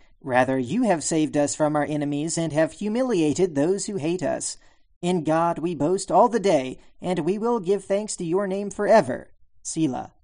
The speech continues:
Surely you have rejected and disgraced us, and have not gone out with our armies.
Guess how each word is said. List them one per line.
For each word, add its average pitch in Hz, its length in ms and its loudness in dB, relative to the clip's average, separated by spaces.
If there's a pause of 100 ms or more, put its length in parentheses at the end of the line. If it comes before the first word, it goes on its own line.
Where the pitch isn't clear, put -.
(680)
Surely 156 400 -4
you 131 140 -6
have 131 180 -4
rejected 143 640 -2
and 165 300 -2
disgraced 240 640 0
us, 190 180 4
and 196 100 0
have 185 140 2
not 196 300 -2
gone 170 200 2
out 151 240 0
with 160 140 -4
our 165 160 6
armies. 170 560 -2